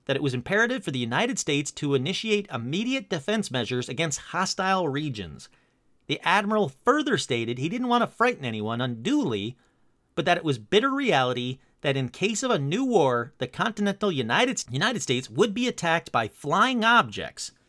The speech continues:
Let me repeat this B S part. "Flying objects, which could fly from pole to pole at incredible speeds." Earlier, he had recommended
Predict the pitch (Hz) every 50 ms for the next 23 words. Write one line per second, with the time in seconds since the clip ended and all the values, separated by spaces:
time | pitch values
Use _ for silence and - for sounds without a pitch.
0 | _ _ _ _ _ _ _ _ _ _ _ 104 104 110 107 - _ _ _ _
1 | _ - - 123 - - 135 131 - - 123 - - 135 131 135 135 - - -
2 | 104 87 - _ - _ _ _ _ _ _ _ _ _ _ _ - - - 143
3 | 170 175 208 240 262 277 269 269 262 247 240 _ _ _ _ - 170 180 185 175
4 | 135 117 - 107 90 - - - - - - - _ _ _ _ _ _ _ _
5 | _ - 143 143 135 - - 156 139 - 165 165 175 180 196 202 196 - 135 120
6 | - - 160 190 214 247 254 240 - - 151 156 156 165 165 - - 135 135 135
7 | 127 - - - - 202 226 226 226 202 202 190 - - - 170 160 135 101 -
8 | - - - - - _ _ _ _ _ _ _ _ _ _ _ _ _ _ _
9 | _ _ _ _ _ _ _ _ _ _ _ _ _ - 170 220 285 302 233 156
10 | 123 107 104 113 139 160 _ _ _ - - 175 160 135 190 214 208 214 185 165
11 | 156 143 135 139 143 143 156